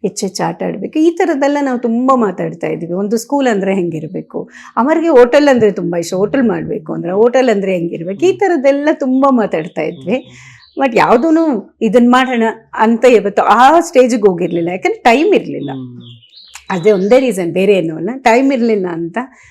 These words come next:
Speaker 1: Maybe ಆಮೇಲಿಂದ ಇಷ್ಟೊತ್ತಿಗೆಲ್ಲ ಮಾಡ್ತಿದ್ವು ಏನೋ ಅಂತ ಅನ್ಸುತ್ತೆ.
Speaker 2: <laughs>
Speaker 1: ಅವ್ರ ಕನ್ಸುಗಳೇನಿತ್ತು ಅದು.
Speaker 2: Yes, yes. And ಈ ಫ-, ಒಂದು ಫೌಂಡೇಶನ್, ಆ, ಅವ್ರು ಹೋದ್ಮೇಲೆನೆ ಈ ಫೌಂಡೇಶನ್ ಮಾಡ್ಬೇಕು ಅಂತ ನಿಮಗೆ ಅನ್ಸಿತ್ತಾ, ಇಲ್ಲ ಏನಾದ್ರೂ ಫಸ್ಟ್ ಐಡಿಯಾ ಇತ್ತಾ, ಏನಾದ್ರೂ ಪ್ಲಾನ್?
Speaker 1: ಖಂಡಿತವಾಗ್ಲೂ ಏನೂ ಇರ್ಲಿಲ್ಲ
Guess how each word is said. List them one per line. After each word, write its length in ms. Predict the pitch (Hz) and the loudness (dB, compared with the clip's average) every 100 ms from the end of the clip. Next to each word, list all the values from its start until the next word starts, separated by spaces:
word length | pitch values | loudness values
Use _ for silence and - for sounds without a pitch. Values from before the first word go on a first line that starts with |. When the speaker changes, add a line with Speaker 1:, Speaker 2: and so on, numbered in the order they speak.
| - | -6
Speaker 1:
Maybe 520 | 254 269 285 262 226 - _ _ _ - | -2 0 0 -2 -4 -8 _ _ _ -10
ಆಮೇಲಿಂದ 420 | 190 208 214 214 | -6 -2 -2 -2
ಇಷ್ಟೊತ್ತಿಗೆಲ್ಲ 580 | 208 - 208 196 190 175 | -2 -4 -8 -6 -6 -6
ಮಾಡ್ತಿದ್ವು 680 | 175 165 165 208 175 196 170 | -6 -8 -8 -6 -6 -6 -8
ಏನೋ 260 | 160 165 | -8 -10
ಅಂತ 120 | 165 160 | -10 -8
ಅನ್ಸುತ್ತೆ. 440 | 139 151 147 143 | -6 -8 -8 -10
Speaker 2:
<laughs> 60 | 170 | -6
Speaker 1:
ಅವ್ರ 160 | 233 | -4
ಕನ್ಸುಗಳೇನಿತ್ತು 960 | 226 208 196 190 226 196 208 180 170 185 | -4 -8 -6 -2 -2 -2 -4 -6 -8 -12
ಅದು. 120 | 175 | -12
Speaker 2:
Yes, 100 | 120 | -16
yes. 640 | 120 117 113 _ - 196 | -18 -20 -20 _ -8 -2
And 100 | 214 | 0
ಈ 60 | 254 | 0
ಫ-, 140 | 226 | -2
ಒಂದು 220 | 226 220 | -2 0
ಫೌಂಡೇಶನ್, 680 | - 175 214 233 226 220 208 | 0 0 0 -2 -2 -8 -8
ಆ, 460 | 185 - 156 147 | -10 -8 -8 -6
ಅವ್ರು 200 | - 175 | -4 -4
ಹೋದ್ಮೇಲೆನೆ 680 | 147 175 208 202 214 214 226 | -4 -2 -2 -2 -6 -6 -8
ಈ 220 | 233 190 | -10 -12
ಫೌಂಡೇಶನ್ 460 | 202 185 190 190 180 | -8 -6 -6 -8 -8
ಮಾಡ್ಬೇಕು 400 | 156 160 165 170 | -8 -6 -8 -10
ಅಂತ 120 | 160 | -8
ನಿಮಗೆ 240 | 165 151 | -8 -8
ಅನ್ಸಿತ್ತಾ, 340 | 151 151 180 220 | -10 -8 -6 -4
ಇಲ್ಲ 140 | 208 | -2
ಏನಾದ್ರೂ 640 | 190 165 196 196 180 160 - | -2 -2 -2 -4 -6 -8 -8
ಫಸ್ಟ್ 240 | 190 - | -6 -4
ಐಡಿಯಾ 320 | 208 165 170 | -2 -2 -2
ಇತ್ತಾ, 240 | 143 131 131 | -4 -8 -16
ಏನಾದ್ರೂ 280 | 127 127 _ | -18 -20 _
ಪ್ಲಾನ್? 120 | - | -12
Speaker 1:
ಖಂಡಿತವಾಗ್ಲೂ 840 | 214 208 269 285 285 269 269 247 254 | -8 -4 -4 -4 -6 -4 -4 -2 -2
ಏನೂ 260 | 175 170 | -2 -4
ಇರ್ಲಿಲ್ಲ 380 | 160 147 156 151 | -8 -8 -12 -12